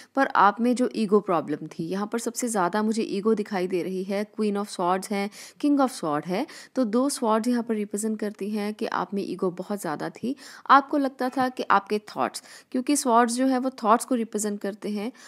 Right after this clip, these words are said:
और यहाँ पर मुझे लगता है कि आप ये सोचते थे कि आपके जो थॉट्स हैं वो बिल्कुल सही हैं। आप में एक शार्पनेस थी, आप में एक ऐसी भावना थी कि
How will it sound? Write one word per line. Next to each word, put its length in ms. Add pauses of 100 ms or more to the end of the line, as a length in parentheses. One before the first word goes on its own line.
(140)
और 140
यहाँ 320
पर 80
मुझे 260
लगता 300
है 200
कि 100
आप 200
ये 100
सोचते 540
थे 240 (300)
कि 60
आपके 320
जो 140
थॉट्स 460
हैं 160
वो 140
बिल्कुल 320
सही 460
हैं। 280 (340)
आप 280
में 140
एक 380 (240)
शार्पनेस 600
थी, 360
आप 220
में 160
एक 240
ऐसी 520
भावना 500
थी 320 (300)
कि 80